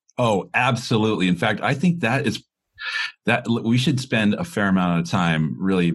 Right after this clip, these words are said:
elaborating that point because you just nailed it.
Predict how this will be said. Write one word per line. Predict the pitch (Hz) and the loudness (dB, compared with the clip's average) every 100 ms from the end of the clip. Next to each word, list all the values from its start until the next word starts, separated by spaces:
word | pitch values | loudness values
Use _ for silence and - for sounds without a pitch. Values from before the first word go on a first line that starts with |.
| 82 | -2
elaborating | 87 82 85 82 78 | 0 0 0 0 0
that | 78 73 | 0 -2
point | - 80 60 | -2 -2 0
because | 67 85 92 85 80 - - - _ - - _ - _ _ - _ 92 | -2 -2 0 2 0 -4 -12 -16 _ -20 -20 _ -20 _ _ -20 _ -4
you | 98 107 120 | 0 2 2
just | 120 - | 0 0
nailed | 95 104 104 | 0 2 0
it. | 67 | -2